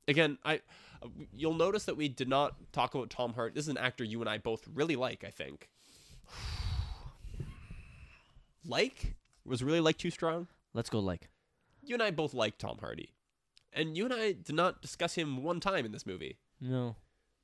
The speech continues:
Speaker 1: Is the, the pilot subplot, well, I'm not gonna, I'm not gonna say that as a question. I'm gonna say it as a statement. Or say it as a statement. The pilot subplot feels a little underdeveloped, feels a little out of place.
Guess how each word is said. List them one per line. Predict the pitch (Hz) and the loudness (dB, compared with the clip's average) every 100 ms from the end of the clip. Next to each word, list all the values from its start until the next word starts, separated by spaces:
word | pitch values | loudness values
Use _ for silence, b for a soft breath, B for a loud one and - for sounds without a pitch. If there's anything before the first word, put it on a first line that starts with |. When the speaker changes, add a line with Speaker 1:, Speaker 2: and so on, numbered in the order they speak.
| _ _ _ _ _ _ | _ _ _ _ _ _
Speaker 1:
Is | - 185 170 | 0 2 2
the, | 175 185 175 165 - - | -2 0 0 -2 -4 -6
the | 151 | -6
pilot | - - 214 240 160 | -6 -2 0 0 -2
subplot, | - 180 175 - 185 185 - _ _ _ _ _ _ _ _ _ _ _ - 156 B B - - | -2 0 0 2 4 4 2 _ _ _ _ _ _ _ _ _ _ _ -16 -14 B B -20 -6
well, | - 147 - | 2 2 4
I'm | 156 | 2
not | 160 160 | 4 4
gonna, | 151 123 - | 4 2 -2
I'm | 131 | 0
not | 143 151 | 2 4
gonna | 131 | 2
say | 135 | 2
that | 120 | 2
as | |
a | 117 | 2
question. | 127 117 | 2 2
I'm | 110 | -2
gonna | 117 | -4
say | - | 0
it | 117 | 0
as | 113 | 0
a | 107 | -2
statement. | 120 73 87 - _ | -2 -2 -6 -12 _
Or | 123 | -8
say | - 127 | 0 0
it | |
as | 120 | 0
a | 107 | -2
statement. | - 104 - - b b - | 0 -2 -2 -10 b b 2
The | 143 135 - | 4 4 4
pilot | - 160 170 139 - | 10 10 10 4 0
subplot | - - 117 - 123 113 - | -2 2 2 6 6 6 2
feels | - 170 175 160 | 4 6 6 2
a | |
little | 151 143 - | 0 0 0
underdeveloped, | 127 120 101 95 73 - | 0 -2 -2 -2 -4 -4
feels | 156 143 | -4 -2
a | |
little | 147 - | -2 2
out | 113 | 0
of | 104 | 0
place. | - - - - | -6 -8 -8 -8